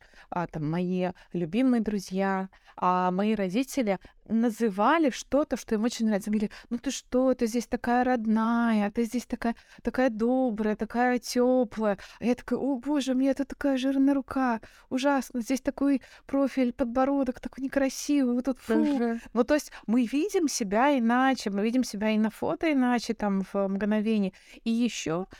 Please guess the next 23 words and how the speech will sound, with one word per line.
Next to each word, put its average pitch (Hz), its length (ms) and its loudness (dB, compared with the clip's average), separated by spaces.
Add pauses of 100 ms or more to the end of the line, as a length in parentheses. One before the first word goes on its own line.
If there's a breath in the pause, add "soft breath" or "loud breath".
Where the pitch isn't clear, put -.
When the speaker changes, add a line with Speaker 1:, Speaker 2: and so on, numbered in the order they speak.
(120 loud breath)
Speaker 1:
ведь 226 180 -2
когда 233 300 0
люди 262 220 2
общаются 254 880 0
с - 140 -8
нами, 226 360 2
они 208 220 2
же 226 100 0
не 226 120 2
общаются 269 520 0
ни 190 80 0
с - 120 -8
носом, 220 380 0
ни 180 100 -2
с - 80 -10
подбородком, 190 800 -4
там, 180 200 -4
ни 180 120 0
с 175 80 -8
глазом, 202 600 0
ни 190 120 -2
с - 100 -10
коленкой. 214 600 -2